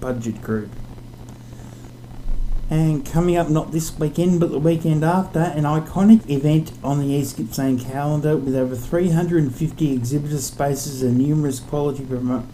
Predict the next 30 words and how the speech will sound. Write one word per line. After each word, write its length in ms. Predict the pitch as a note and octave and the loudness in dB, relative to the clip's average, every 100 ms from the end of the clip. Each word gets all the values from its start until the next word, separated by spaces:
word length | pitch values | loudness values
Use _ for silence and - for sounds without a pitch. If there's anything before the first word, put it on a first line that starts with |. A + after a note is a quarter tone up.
| - - | -16 -8
promotions 760 | B2+ C3 C3 B2+ E3+ E3+ D#3 - - - - | -4 -2 -2 -2 -2 -2 -4 -12 -16 -18 -12
at 140 | A#2+ C3 | -8 0
their 120 | C3+ | 2
field 340 | B2 E3 D#3+ | 6 6 6
days. 360 | C#3 B2+ D3 A#2 | 4 0 0 -2
Around 440 | A#2 C3 C3 A#2+ B2+ | -2 0 0 -2 -2
eight 140 | E3+ F3 | -4 -4
to 120 | D#3+ | -8
ten 260 | - D#3+ D3+ | 0 2 2
thousand 500 | D3 D3 C3+ B2+ A#2+ | 0 -4 -2 -2 -2
visitors 460 | D3 B2 B2 B2+ | -2 -2 -2 -2
are 240 | - B2 B2 | -4 -4 -4
attracted 480 | A#2 D#3 D#3 D3+ | -4 -6 -6 -8
to 120 | - C#3 | -10 -10
this 200 | C3+ C3 | -8 -4
event 500 | A#2 B2+ B2+ - - - - - - - - - | 0 0 0 -4 -14 -18 -18 -16 -16 -16 -8 0
each 320 | C3 A2 C#3 | 0 0 0
year, 320 | D3+ G3+ A3+ - - - - - | 2 4 2 -2 -14 -16 -6 4
most 300 | F#3+ - E3 | 6 6 4
of 40 | |
them 220 | D#3+ D3 | 4 4
on 100 | C#3+ | 2
the 60 | C#3 | 2
lookout 380 | C#3 C3+ C#3 C3 | 2 0 -4 -2
for 100 | C3+ | 2
new 180 | C3 | 4
products, 480 | A#2 C3 B2 A2+ A2+ | 4 2 2 2 -2
services 640 | - B2 A#2+ A#2+ B2 A#2 | -6 -4 -2 -2 -4 -6
and 260 | A2+ A#2+ A#2+ | -6 0 4
information. 840 | A#2 A2+ A#2 A#2+ A2+ - G#2+ G2 | 4 4 2 2 0 -2 -4 -4